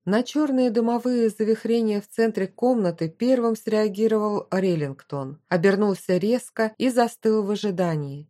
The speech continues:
Я тоже подскочила с места, нетерпеливо наблюдая, как из дыма появляются очертания слуги лорда.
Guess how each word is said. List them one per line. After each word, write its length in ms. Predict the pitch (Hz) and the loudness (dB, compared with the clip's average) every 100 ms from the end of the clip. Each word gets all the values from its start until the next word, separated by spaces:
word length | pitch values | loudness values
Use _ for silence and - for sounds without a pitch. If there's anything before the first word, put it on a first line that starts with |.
| _ _ _ - | _ _ _ -6
Я 240 | 196 285 | 2 2
тоже 320 | 294 285 262 | 2 -2 0
подскочила 720 | 262 240 - 220 220 240 226 | -2 -4 -4 -4 -4 -4 -4
с 140 | 214 - | -4 -4
места, 520 | 190 185 - 180 175 - | -2 -2 -4 -8 -8 -4
нетерпеливо 760 | 202 196 190 160 180 180 180 | -2 0 -2 -4 -2 0 0
наблюдая, 680 | 180 170 175 170 185 202 202 | 0 0 -2 0 0 0 -4
как 280 | - 285 285 | 0 0 2
из 180 | 226 185 | 0 0
дыма 340 | 165 220 240 | -2 0 0
появляются 800 | 233 220 190 165 185 220 214 - | -2 0 2 2 2 2 0 -2
очертания 720 | 185 - 180 170 202 214 202 | -4 -2 -6 -2 -2 0 -2
слуги 420 | 185 - 175 160 175 | -4 -4 -4 -2 -2
лорда. 600 | 165 156 143 135 131 | 0 0 -2 -6 -10